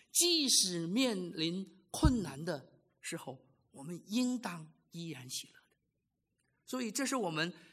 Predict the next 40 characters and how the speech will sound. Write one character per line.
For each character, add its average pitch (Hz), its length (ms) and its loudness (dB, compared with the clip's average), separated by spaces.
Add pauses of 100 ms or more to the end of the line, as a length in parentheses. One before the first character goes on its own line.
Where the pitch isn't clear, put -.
(340)
操 220 360 -4
练 240 240 2
喜 131 240 -2
乐 143 320 -2
所 147 180 -4
面 160 220 0
临 139 120 -4
的 151 100 -4
第 165 160 -6
一 185 60 -8
个 170 140 0 (240)
困 170 180 -2
难， - 200 -14 (260)
就 185 120 -2
是 - 460 -8
我 147 100 -4
们 160 100 -6
遇 226 180 -4
到 190 360 -2
困 285 300 4
苦 165 200 -6
的 151 120 -6
时 - 140 -2
候， - 320 -10 (440)
我 170 120 -10
们 170 140 -6
怎 156 220 -4
么 120 100 -12
样 135 160 -10 (260)
还 - 140 -10
可 151 140 -12
以 147 100 -8
保 - 220 -10
持 - 180 -10
一 127 60 -8
个 131 100 -10
喜 - 160 -12
乐 113 140 -14
的 110 80 -20
心？ 113 200 -20